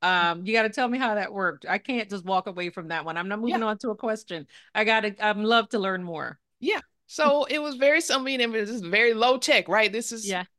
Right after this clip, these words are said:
Speaker 2: before, you know, a
Speaker 1: Mm-hmm.
Speaker 2: quarter, right?
Speaker 1: Yeah. Mm-hmm.
Speaker 2: And so you had to help me out, you know, so, y-, so, you know, I knew, you know, again, it's an elementary school. It's not like it's a high school of, you know,
Speaker 1: Mm-hmm.
Speaker 2: a thousand people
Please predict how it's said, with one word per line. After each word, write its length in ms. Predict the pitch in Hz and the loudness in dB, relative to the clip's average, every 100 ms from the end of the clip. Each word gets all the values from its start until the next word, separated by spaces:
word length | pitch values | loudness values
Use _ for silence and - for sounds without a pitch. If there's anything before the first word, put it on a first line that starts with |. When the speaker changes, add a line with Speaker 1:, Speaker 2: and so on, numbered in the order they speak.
| _ | _
Speaker 2:
before, 600 | 190 196 226 240 240 233 - | -8 -2 2 4 4 2 -4
you 140 | 202 | -6
know, 180 | 196 - _ _ _ _ _ _ | -6 -6 _ _ _ _ _ _
a 40 | 220 | -8
Speaker 1:
Mm-hmm. 220 | 214 220 | -4 -4
Speaker 2:
quarter, 500 | - 233 220 240 320 _ | -2 -2 0 -2 -2 _
right? 320 | - 165 285 208 | -4 -2 -2 -4
Speaker 1:
Yeah. 180 | 185 175 _ _ | -6 -6 _ _
Mm-hmm. 180 | 190 190 | -6 0
Speaker 2:
And 240 | 214 214 | 0 0
so 280 | 214 220 226 | -2 0 0
you 220 | 220 240 | 0 0
had 180 | 285 302 | 2 4
to 80 | 294 | 4
help 180 | 320 311 | 4 2
me 160 | 320 | 2
out, 160 | 302 294 | 0 0
you 140 | 247 | 0
know, 140 | 233 226 | 0 0
so, 160 | 226 | 0
y-, 200 | 226 214 180 | -2 -4 -4
so, 420 | 220 208 196 - _ _ _ _ _ _ - | 2 2 2 -2 _ _ _ _ _ _ -2
you 100 | 202 | 2
know, 160 | 190 | 4
I 80 | 185 | 4
knew, 460 | 202 240 285 320 320 _ _ - | 4 2 2 2 0 _ _ -2
you 80 | |
know, 160 | 254 240 | 0 0
again, 260 | 240 208 156 | 0 -2 0
it's 120 | 185 | 0
an 100 | 220 | 2
elementary 440 | 240 226 233 233 | 4 4 0 -2
school. 200 | - 196 | -4 -4
It's 80 | 175 | 0
not 160 | 196 202 | 2 4
like 160 | 190 | 2
it's 80 | 180 | 0
a 60 | 175 | 0
high 160 | 180 180 | 0 -2
school 340 | - 185 170 | -6 -6 -4
of, 140 | 156 | -4
you 100 | 180 | -2
know, 120 | 165 127 | -2 -2
Speaker 1:
Mm-hmm. 180 | 190 190 _ _ _ - | -6 -16 _ _ _ -10
Speaker 2:
a 40 | 165 | -6
thousand 440 | 175 180 180 165 | -2 -2 -2 -6
people 440 | 196 170 127 156 | -10 -8 -8 -10